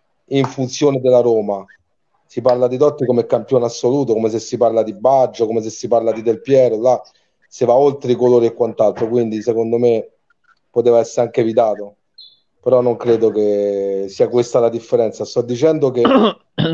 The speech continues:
allenatore di un certo tipo, come ha detto giustamente Rino, un allenatore importante, un allenatore che ha carisma e probabilmente, mi auguro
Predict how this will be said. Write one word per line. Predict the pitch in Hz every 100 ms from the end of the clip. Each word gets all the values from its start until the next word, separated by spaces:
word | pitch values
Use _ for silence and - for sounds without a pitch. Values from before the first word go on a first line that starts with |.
| 143 110 -
allenatore | 139 135 139 139 190 165 131 - _ _ _ _ _
di | -
un | 131
certo | 127 170 147 151
tipo, | 143 160 127
come | 120 123
ha |
detto | 131 131 135
giustamente | 131 127 - 127 123 139
Rino, | 135 180 175 135
un | 123
allenatore | 120 123 127 123
importante, | 120 123 117 160 160 135
un | 123
allenatore | 120 123 120 120
che | 120
ha | 117
carisma | 135 165 180 139
e |
probabilmente, | - 127 110 139 131 139 139 180 208 202 143
mi | 131
auguro | 151 180 175 180 185